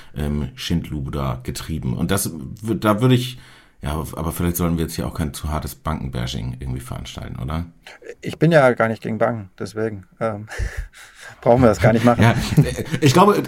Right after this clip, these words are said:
Speaker 1: das ist sowieso irgendwie eine ganz inter-, interessante Mischung irgendwie von, von uns beiden hier im Podcast, ne? Weil ich glaube, wir haben zu ganz vielen Sachen ganz verschiedene Standpunkte und auch vielleicht für die Zuhörer da draußen nochmal,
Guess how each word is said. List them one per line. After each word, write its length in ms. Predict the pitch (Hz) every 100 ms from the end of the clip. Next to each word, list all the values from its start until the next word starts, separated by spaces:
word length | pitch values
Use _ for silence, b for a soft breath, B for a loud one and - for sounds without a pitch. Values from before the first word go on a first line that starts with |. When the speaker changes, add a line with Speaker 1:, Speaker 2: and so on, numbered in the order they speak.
| 135
Speaker 1:
das 160 | 160
ist 120 | 185 180
sowieso 500 | 160 139 208 220 135
irgendwie 220 | 131 123
eine 120 | 113
ganz 160 | 110 104
inter-, 380 | 107 101 104
interessante 500 | 95 117 123 131 139
Mischung 340 | 127 143 117 87
irgendwie 300 | 82 87 85
von, 380 | 98 92 90 -
von 160 | 92
uns 220 | 92 120
beiden 300 | - 117 104
hier 140 | 87 82
im 120 | 76
Podcast, 520 | 78 - - 120 -
ne? 140 | 98 110
Weil 120 | 92
ich 80 | 92
glaube, 280 | 117 123
wir 240 | 113 110 87
haben 300 | 113 131 -
zu 160 | - 120
ganz 240 | 139 170
vielen 240 | - 139 127
Sachen 300 | 135 143 123
ganz 180 | 131
verschiedene 380 | - 123 135 120
Standpunkte 540 | 120 143 - 117 107 110
und 120 | 117
auch 160 | 139
vielleicht 300 | 131 151 143
für 80 | 143
die 80 | 120
Zuhörer 400 | 123 185 160 127
da 100 | 101
draußen 300 | 95 135 131
nochmal, 220 | 95 104